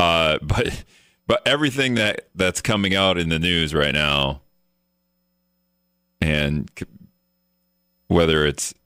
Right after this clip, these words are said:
you know, we're not fighting about the cursif bill at this point, but we're fighting about the ag secretary firing, and now it's the tourism secretary firing, and then it's guns, mental health,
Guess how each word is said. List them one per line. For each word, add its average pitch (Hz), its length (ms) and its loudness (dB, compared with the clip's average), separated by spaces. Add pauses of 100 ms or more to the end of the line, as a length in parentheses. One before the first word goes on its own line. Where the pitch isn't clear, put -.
(180)
you 82 120 0
know, 78 120 2
we're 82 180 2
not 101 300 0
fighting 82 360 0
about 73 260 0
the 76 80 -4
cursif - 600 -2
bill 53 220 -2
at 50 140 -6
this 69 140 -2
point, 55 440 -4 (240)
but - 120 0
we're 78 80 2
fighting 80 400 0
about 73 260 0
the - 160 -4
ag 87 260 0
secretary 87 600 0
firing, 85 720 0
and 71 100 -2
now 78 220 0
it's - 160 -4
the 64 120 -10
tourism 98 640 0
secretary 90 680 0
firing, 82 720 0
and 67 180 -8
then 67 220 -4
it's 62 280 -8 (180)
guns, 101 920 0 (760)
mental 92 560 0
health, 73 1040 -4